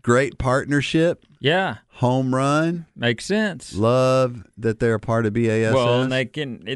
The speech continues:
Speaker 2: and they, they, uh, they do so much in the college fishing world and all that kind of stuff. So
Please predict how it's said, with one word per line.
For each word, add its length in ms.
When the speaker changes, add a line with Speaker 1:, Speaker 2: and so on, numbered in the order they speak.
Speaker 2:
and 280
they, 440
they, 460
uh, 460
they 160
do 180
so 320
much 640
in 200
the 200
college 520
fishing 420
world 440
and 140
all 160
that 220
kind 180
of 60
stuff. 340
So 420